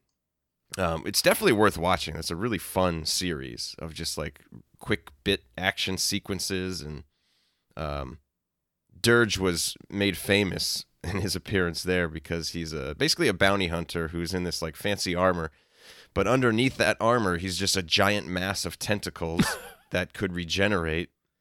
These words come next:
Uh, so he couldn't be dismembered. He would just kind of reassemble himself. He was really hard to kill. I think he ended up having to be, like, blown up completely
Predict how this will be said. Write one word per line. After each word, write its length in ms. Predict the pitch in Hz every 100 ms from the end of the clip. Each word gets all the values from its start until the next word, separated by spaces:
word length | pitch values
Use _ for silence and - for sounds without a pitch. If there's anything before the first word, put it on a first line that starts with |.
| _ _ -
Uh, 280 | 85 85 82
so 160 | 92
he 160 | 85 90
couldn't 320 | - 113 104
be 120 | 101
dismembered. 520 | 92 85 85 80 95
He 80 | 87
would 100 | 85
just 140 | 78 -
kind 140 | 80
of 80 | 80
reassemble 500 | 87 82 - 87 80
himself. 280 | 80 85 92
He 60 |
was 140 | 92 85
really 280 | 95 113 98
hard 300 | 95 92 80
to 60 |
kill. 340 | - - 78 65
I 60 |
think 180 | 78 98
he 80 | 92
ended 140 | 87
up 80 | 87
having 200 | 87 80
to 40 |
be, 40 | 80
like, 160 | 78
blown 320 | 76 85 82 82
up 160 | 82 - _
completely 600 | - 80 - 87 62 67